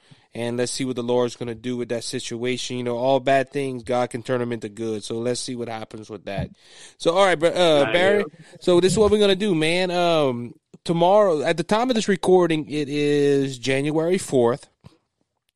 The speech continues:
Speaker 1: And January fifth is tomorrow. We have the Georgia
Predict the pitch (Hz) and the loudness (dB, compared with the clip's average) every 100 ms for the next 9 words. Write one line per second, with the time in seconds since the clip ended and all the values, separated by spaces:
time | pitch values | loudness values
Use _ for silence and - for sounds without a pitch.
0 | - 160 151 147 139 131 117 _ _ _ | -4 2 4 4 2 2 -2 _ _ _
1 | _ - 156 175 175 170 151 - 185 175 | _ 0 2 4 4 4 2 0 0 2
2 | 156 139 - 139 127 139 139 127 120 143 | 0 -2 -2 -2 2 4 6 4 2 0
3 | 180 175 185 175 175 170 - _ _ _ | -4 -2 0 0 0 -2 -6 _ _ _
4 | _ _ 127 127 113 135 156 175 170 165 | _ _ 0 0 2 2 4 4 0 -4
5 | 160 | -6